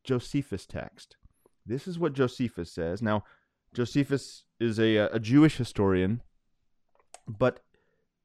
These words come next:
we can mine some good stuff out of this, right? He says, "Shem, Japheth, and Ham, the three sons of Noah, who had been born a century before the deluge, the flood, before, became the first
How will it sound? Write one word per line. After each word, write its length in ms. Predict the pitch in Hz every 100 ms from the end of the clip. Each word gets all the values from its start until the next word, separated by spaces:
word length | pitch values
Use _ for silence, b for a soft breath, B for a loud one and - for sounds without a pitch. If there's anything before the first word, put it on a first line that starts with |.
| -
we 160 | 131
can 100 | 135
mine 300 | 123 120 135
some 160 | 135 120
good 160 | 113 110
stuff 260 | - 127
out 120 | 85 82
of 40 |
this, 300 | 73 - -
right? 140 | 90 107
He 80 |
says, 220 | 117 123 -
"Shem, 480 | - 151 165 170 170 b b
Japheth, 480 | 139 139 135 135 120
and 100 | 107
Ham, 540 | 117 117 104 98 143 - _ _
the 80 | -
three 240 | - 135 151
sons 280 | 147 139
of 100 | 123
Noah, 460 | 113 113 104 95 113
who 180 | 117 113
had 180 | 107 98
been 200 | 107 101
born 420 | 107 117 131 131
a 100 | 104
century 540 | - 127 139 - 147
before 420 | 123 120 - 120
the 120 | 113 104
deluge, 800 | 101 104 117 101 98 151 - - -
the 80 |
flood, 540 | - _ 131 90 117 175 - _ _ _ _ _ _ _ -
before, 460 | 113 127 131 135
became 440 | - 135 147 147 160
the 80 | 120
first 460 | - 156 165 -